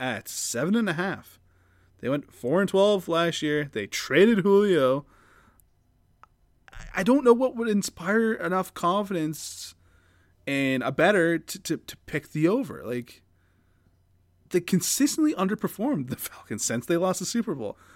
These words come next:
Like I said, Julio's gone. That defense is not good.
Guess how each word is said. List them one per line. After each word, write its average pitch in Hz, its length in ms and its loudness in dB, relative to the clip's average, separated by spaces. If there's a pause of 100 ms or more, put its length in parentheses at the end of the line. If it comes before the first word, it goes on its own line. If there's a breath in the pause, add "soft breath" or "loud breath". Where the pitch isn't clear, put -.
(160 soft breath)
Like 117 140 -6
I 135 40 -6
said, 151 320 0 (340 soft breath)
Julio's 143 340 2
gone. 175 460 0 (300 soft breath)
That 117 200 -4
defense 156 440 -2
is 117 280 -6
not 139 360 -4
good. 175 360 0